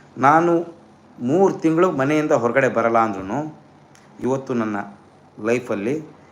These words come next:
ಇಪ್ಪತ್ತು ಲಕ್ಷ ಪ್ರತಿ ತಿಂಗಳು ಬಂದು ಬೀಳ್ತಾನೆ ಇರುತ್ತೆ. ಇದು ನಿಮ್ಮ ಲೈಫಲ್ಲಿ ಆಗಬೇಕು ಅಂತ ಆಸೆ. ಸತ್ತ ನಂತರ ಜನ ನೆನ್ಪಿಡ್ತಾರಲ್ಲ, ಅದು ಭಾಳ ಮುಖ್ಯ.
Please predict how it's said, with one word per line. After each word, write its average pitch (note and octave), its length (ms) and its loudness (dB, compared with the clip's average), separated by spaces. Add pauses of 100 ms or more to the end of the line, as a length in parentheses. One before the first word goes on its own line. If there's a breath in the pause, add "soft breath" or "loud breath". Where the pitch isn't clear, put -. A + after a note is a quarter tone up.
(360 soft breath)
ಇಪ್ಪತ್ತು B2+ 440 -8
ಲಕ್ಷ A#2 200 -4
ಪ್ರತಿ A#2 480 -10
ತಿಂಗಳು A#2 280 -10
ಬಂದು G#2+ 240 -8
ಬೀಳ್ತಾನೆ G2 360 -12
ಇರುತ್ತೆ. - 360 -18 (1800)
ಇದು A2+ 220 2
ನಿಮ್ಮ A2+ 400 2
ಲೈಫಲ್ಲಿ G#2+ 400 -2
ಆಗಬೇಕು G2 500 -10
ಅಂತ F2+ 140 -14
ಆಸೆ. - 420 -16 (2000 loud breath)
ಸತ್ತ - 640 0
ನಂತರ C#3+ 600 6 (680)
ಜನ B2 220 -2
ನೆನ್ಪಿಡ್ತಾರಲ್ಲ, B2 680 0 (360)
ಅದು B2 160 -8
ಭಾಳ G#2+ 180 2
ಮುಖ್ಯ. G2 320 -8